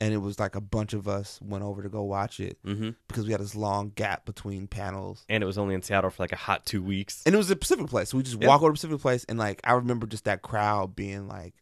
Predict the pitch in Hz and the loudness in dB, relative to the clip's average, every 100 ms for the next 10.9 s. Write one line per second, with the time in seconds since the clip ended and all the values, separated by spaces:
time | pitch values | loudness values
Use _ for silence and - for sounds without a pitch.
0 | - - - - 113 107 101 95 98 95 | -12 -12 -12 -4 -2 0 -2 -6 -8 -8
1 | 92 - 95 92 87 - 50 - - _ | -10 -10 -10 -2 -2 -2 -16 -18 -20 _
2 | _ _ _ _ _ - 113 120 110 143 | _ _ _ _ _ 0 0 2 4 4
3 | 151 135 131 117 110 101 87 120 110 104 | 4 0 0 -2 -2 0 2 2 0 -4
4 | 85 82 _ _ _ _ 147 175 180 135 | -4 -8 _ _ _ _ 2 4 4 0
5 | 85 85 _ _ - 107 101 - 170 185 | -4 -14 _ _ -8 -8 -8 -4 -2 0
6 | 95 95 110 104 101 - 151 113 110 101 | 2 0 -2 -6 -6 -2 0 4 4 4
7 | 98 95 90 85 78 - - _ _ - | 0 -4 -4 -8 -12 -16 -20 _ _ 0
8 | 117 101 90 90 117 127 123 127 120 - | 0 0 -6 0 2 2 2 0 -2 -4
9 | 87 82 107 110 107 110 - 147 175 90 | -6 -4 0 0 0 -2 -2 -2 -2 -4
10 | 90 123 131 139 135 123 98 92 | -4 -6 -8 -6 -4 -2 -2 -2